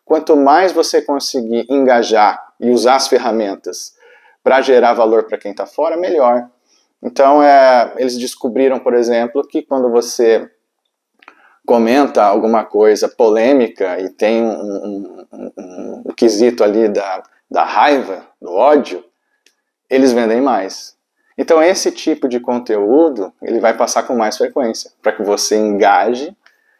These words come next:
e que você gere mais receita no final das contas, mais valor pra quem tá pra fora do quarto. E você não vai percebendo isso. O problema é que a gente vai perdendo a noção da semântica das palavras, né? A gente vai, é,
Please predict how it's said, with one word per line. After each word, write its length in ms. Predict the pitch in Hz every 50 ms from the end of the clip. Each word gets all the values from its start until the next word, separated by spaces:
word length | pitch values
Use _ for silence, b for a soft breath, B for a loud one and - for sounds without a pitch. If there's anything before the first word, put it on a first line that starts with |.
| _ _
e 140 | - 113 113
que 100 | 110 113
você 380 | 101 104 113 110 - - 107 120
gere 300 | 120 139 117 117 120 143
mais 240 | 147 127 151 -
receita 420 | 143 147 - - 175 170 170 - 127
no 80 | 110
final 240 | 101 - - 95 92
das 160 | 92 95 -
contas, 340 | - - 92 87 - - 90
mais 200 | 95 107 117 117
valor 280 | 107 120 117 113 113 110
pra 140 | - 120 110
quem 160 | - 131 127
tá 100 | 120 127
pra 140 | 123 - -
fora 300 | - - 117 113 113 113
do 80 | 127
quarto. 400 | - - 104 92 95 - _ _ b b b b b -
E 60 | 123
você 220 | 117 123 - 139
não 120 | 123 131 135
vai 160 | 135 123 123
percebendo 560 | 123 131 127 - - 131 120 131 127 127 143
isso. 380 | 147 110 98 95 - - - _ b b b b b b b b b b b b
O 80 | - 139
problema 340 | 165 175 151 175 180 190 190
é 20 |
que 60 | -
a 60 | 190
gente 160 | 180 180 165 -
vai 120 | 175 170
perdendo 420 | 170 - 170 160 135 143 151 151
a 20 | 147
noção 360 | 143 139 131 - - 139 135
da 80 | 131 123
semântica 540 | - - 135 120 123 139 165 - - -
das 160 | 127 117 113 -
palavras, 560 | - 107 101 101 101 110 120 131 143 139 135
né? 260 | 120 113 113 123 135 - -
A 100 | 101 113
gente 180 | 120 110 -
vai, 260 | 117 117 123 117 110 -
é, 400 | 113 117 110 110 104 104 104